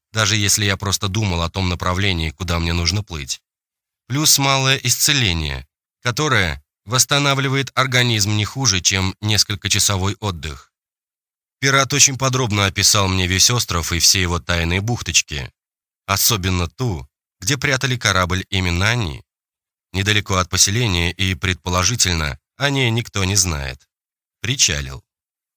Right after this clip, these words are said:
И правда, тут было пусто. Теперь второй и самый важный для меня вопрос. Безопасность девушек. Организовал сигнальный периметр.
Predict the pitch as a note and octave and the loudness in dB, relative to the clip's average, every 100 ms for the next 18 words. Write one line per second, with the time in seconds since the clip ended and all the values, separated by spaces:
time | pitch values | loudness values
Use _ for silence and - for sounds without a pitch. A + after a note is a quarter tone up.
0 | _ G#2 B2+ C3 A#2+ A2+ A2 D2+ B1+ _ | _ -4 -2 0 2 2 0 -2 -6 _
1 | - G2+ F2+ A2 G#2 D#2+ - D2 C2 - | -8 -4 -2 -2 -4 -6 -6 -6 -10 -12
2 | _ _ _ _ _ - G#2+ G#2 - F#2+ | _ _ _ _ _ -4 0 2 2 0
3 | F#2+ A#2 F2 - F#2+ F#2 E2 G#2 G2 F2 | 2 2 2 2 2 0 0 0 0 -2
4 | D#2 D#2+ E2 E2 E2+ E2 C#2 - - _ | -2 -2 0 -2 -4 -6 -6 -8 -8 _
5 | _ _ B2+ C3 B2 G#2+ F#2+ A#2 A2+ G2+ | _ _ -2 0 0 0 0 0 -2 -2
6 | D2+ C#2 C2+ - _ _ _ _ _ _ | 0 0 -2 -6 _ _ _ _ _ _
7 | _ _ - C3+ D3 D3+ C3 C3+ C3+ B2+ | _ _ -4 -2 0 2 2 2 2 2
8 | A#2+ A#2 A2+ A2+ G#2+ C3+ A#2 E2 D2+ D2+ | 0 2 2 0 -2 -2 -2 -2 -4 -10